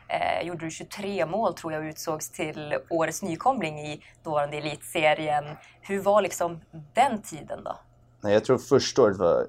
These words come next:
Speaker 2: var riktigt viktigt för mig att vara där och se och lära hur allting fungerar och, och verkligen ta in allting. Jag fick ju spela alla matcher det året och, och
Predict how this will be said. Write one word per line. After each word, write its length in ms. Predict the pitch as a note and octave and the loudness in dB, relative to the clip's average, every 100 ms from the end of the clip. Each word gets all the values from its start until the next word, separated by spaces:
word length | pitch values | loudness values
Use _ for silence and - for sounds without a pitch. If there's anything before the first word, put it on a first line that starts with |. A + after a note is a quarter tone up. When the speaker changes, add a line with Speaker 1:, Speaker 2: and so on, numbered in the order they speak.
| - | -2
Speaker 2:
var 260 | G#2+ G2 | 2 2
riktigt 420 | G2 G#2 - G#2 | 2 -2 -4 -4
viktigt 300 | G2 - G2 | -4 -6 -8
för 80 | - | -4
mig 180 | F#2+ F#2 | -2 0
att 80 | F2+ | 2
vara 140 | F#2+ | 2
där 280 | F#2+ F#2+ F#2 | 6 6 6
och 100 | F2+ | 2
se 300 | - G2+ G2+ | -2 -2 2
och 120 | F#2+ | 4
lära 440 | F#2+ F#2+ F#2 F#2+ F#2+ | 6 8 8 6 2
hur 180 | F#2+ | 4
allting 300 | F#2 F2+ F#2+ | 4 2 -6
fungerar 680 | F2+ F#2 F#2 F#2+ F2 F2 F2 | -8 -6 -2 0 2 2 0
och, 640 | E2 E2 E2 C#2 F#2 F#2 F2+ | 0 -2 -2 -2 -2 -2 -2
och 140 | F2 - - - _ _ | -4 -12 -20 -20 _ _
verkligen 340 | G#2+ G2 G2 F#2 | 2 2 0 2
ta 140 | A2 | 4
in 400 | G#2 F#2+ F#2 D#2 _ - | 4 0 -6 -8 _ 2
allting. 500 | F#2+ F#2 - G#2 F#2 | 2 2 -2 -6 -4
Jag 120 | G2 | -4
fick 120 | G2+ | -4
ju 60 | - | -8
spela 340 | - G2 F#2+ | 0 6 8
alla 180 | F#2+ F#2+ | 6 4
matcher 340 | F#2+ F#2 - F#2+ | 0 0 -2 -2
det 140 | F#2+ | 0
året 420 | F2+ F2+ F2+ F2+ | 2 2 0 -2
och, 220 | F2+ E2 | -2 -2
och 400 | F#2 F2+ E2 F#2+ | -2 -2 -2 -4